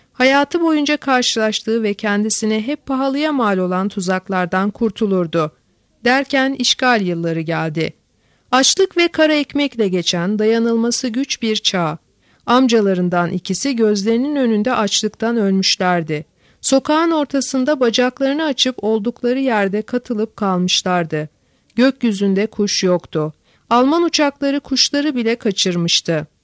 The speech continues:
Tumba Irmağı'nın kıyısına kurduğu tuzaklara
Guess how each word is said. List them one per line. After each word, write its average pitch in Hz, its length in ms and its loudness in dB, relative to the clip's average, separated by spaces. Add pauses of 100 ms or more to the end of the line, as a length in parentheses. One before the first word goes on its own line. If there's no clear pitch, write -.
(1200)
Tumba 311 440 2
Irmağı'nın 208 440 2
kıyısına 202 540 -2
kurduğu 180 420 -4
tuzaklara 170 760 -4